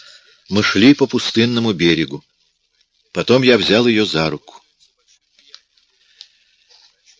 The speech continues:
На следующий день, когда подошло время ленча, я уже понял,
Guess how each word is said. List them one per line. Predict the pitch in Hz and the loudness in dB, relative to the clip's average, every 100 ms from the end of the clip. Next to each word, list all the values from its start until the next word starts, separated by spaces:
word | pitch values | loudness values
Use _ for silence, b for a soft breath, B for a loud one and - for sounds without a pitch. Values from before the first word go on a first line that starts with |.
| - | -4
На | 117 | 0
следующий | 202 202 180 - 135 | 4 6 6 4 4
день, | 127 196 | 6 4
когда | 160 123 143 165 156 | 4 2 4 2 2
подошло | 123 104 101 113 101 | 0 0 0 0 2
время | 92 90 | 2 2
ленча, | 87 156 190 - | 4 2 2 0
я | 143 147 | 0 0
уже | 165 147 151 | 0 0 0
понял, | - 139 151 147 | 0 0 2 2